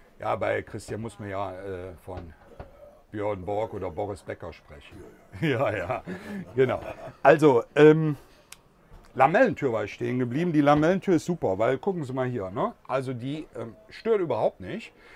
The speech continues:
Sie können die im Prinzip tagsüber auflassen und dadurch ist eben optimal hier die Möglichkeit gegeben, sich bestens in dem Fahrzeug zu bewegen. Und ansonsten, wenn Sie dann, ähm,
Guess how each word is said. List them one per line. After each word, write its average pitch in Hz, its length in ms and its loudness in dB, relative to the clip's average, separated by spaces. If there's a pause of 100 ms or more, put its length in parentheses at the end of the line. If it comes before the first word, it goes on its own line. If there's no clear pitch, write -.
(120)
Sie 135 140 -8
können 185 200 0
die 175 80 -2
im 139 120 -2
Prinzip 135 420 -10
tagsüber 131 560 -4
auflassen 143 600 -4
und 120 240 -8
dadurch 147 460 2
ist 151 340 -8
eben 135 440 -6
optimal 131 760 -2
hier 135 340 -2
die 123 280 -6
Möglichkeit 127 680 -6
gegeben, 120 360 -6
sich 107 280 -14 (340)
bestens 156 420 0
in 139 120 -6
dem 139 160 -2
Fahrzeug 139 440 -2
zu 143 120 -6
bewegen. 143 480 0 (460)
Und 185 180 2
ansonsten, 165 720 0
wenn 175 180 -2
Sie 170 120 -4
dann, 160 360 -2 (260)
ähm, 156 240 -4